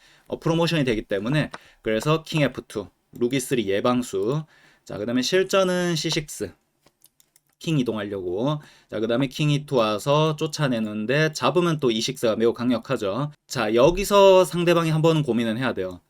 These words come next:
뒤로 가서 지킬지 잡을지. 근데 상대방은 잡는 선택을 했고요.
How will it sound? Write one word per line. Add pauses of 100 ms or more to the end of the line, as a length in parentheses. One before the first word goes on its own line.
(280)
뒤로
가서
지킬지
잡을지. (200)
근데
상대방은
잡는
선택을
했고요.